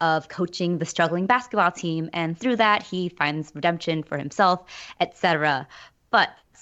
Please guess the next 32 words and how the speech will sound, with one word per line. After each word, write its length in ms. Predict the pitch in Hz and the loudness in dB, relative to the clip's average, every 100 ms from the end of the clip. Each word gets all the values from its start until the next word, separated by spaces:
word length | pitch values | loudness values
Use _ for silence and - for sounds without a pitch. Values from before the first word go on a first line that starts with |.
| - | -4
um, 340 | 196 185 170 170 | 2 2 2 -4
because 420 | 196 - 220 233 | -10 -6 -4 -2
of 160 | 208 185 | -2 -2
a 120 | 180 | -2
really 380 | 180 330 370 226 | 0 0 0 0
tremendous 720 | - 190 165 160 170 160 - | -4 -2 0 2 2 0 -2
performance 360 | 156 165 151 | -2 0 0
from 120 | - | -2
Ben 160 | 151 151 | -2 0
Affleck, 560 | 151 160 - 156 135 - - - | 2 0 0 -2 -2 -12 -20 -18
who 340 | - 190 180 175 | -4 2 4 4
obviously, 960 | 175 170 170 165 - 180 165 165 165 151 | 4 4 2 -4 -6 -2 0 2 2 2
uh, 320 | 160 151 147 - _ _ | 2 0 -2 -6 _ _
is 380 | 185 180 151 - | 0 0 -2 -8
working 380 | - 185 190 190 | 0 2 4 4
through, 220 | 190 170 156 | 2 0 0
like, 200 | 165 - | -2 0
his 120 | 196 | 4
own 220 | 202 208 | 6 6
very 140 | 190 165 | 6 4
personal 360 | - 170 180 - | 2 0 0 -2
issues 300 | 165 170 160 | 0 0 2
through 120 | 160 | 2
this 180 | 151 - | 2 2
film, 360 | 165 156 185 - _ _ _ _ _ - | 4 4 2 -4 _ _ _ _ _ 2
it, 240 | 214 - _ - - - - | 2 0 _ -20 -20 -6 2
um, 400 | 190 180 175 175 - | 4 4 2 -2 -4
is, 180 | 339 - _ _ _ - | -4 -4 _ _ _ -6
is 160 | 254 269 | -6 -4
a 40 | |
really 460 | 214 269 285 240 233 | 0 2 4 4 4
affecting, 720 | 208 190 190 220 202 196 | 2 0 -2 0 0 -2